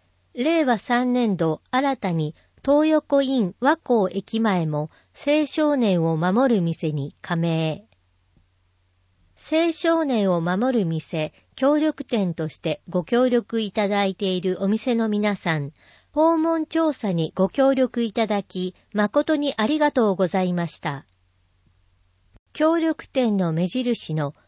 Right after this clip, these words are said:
プレートを持って立っている人の写真があります。撮影協力、東横イン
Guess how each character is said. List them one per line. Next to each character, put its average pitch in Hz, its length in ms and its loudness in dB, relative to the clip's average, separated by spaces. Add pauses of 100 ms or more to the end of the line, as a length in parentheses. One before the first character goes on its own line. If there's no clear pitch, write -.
(100)
プ 240 140 2
レ 311 180 4
ー 311 60 -2
ト 311 200 2
を 302 60 2
持 311 180 2
っ 302 40 -4
て - 160 -4
立 214 200 -2
っ 254 80 0
て - 240 -2
い 190 80 2
る 165 160 -4
人 180 260 -4
の 175 240 -2 (200)
写 214 220 -4
真 277 320 -2
が 254 120 2
あ 233 80 2
り 208 160 0
ま 190 220 0
す。 - 280 -20 (1200)
撮 - 360 -4
影 302 300 2
協 277 300 0
力、 233 480 -2 (320)
東 294 240 0
横 311 360 2
イ 277 240 0
ン 151 100 -6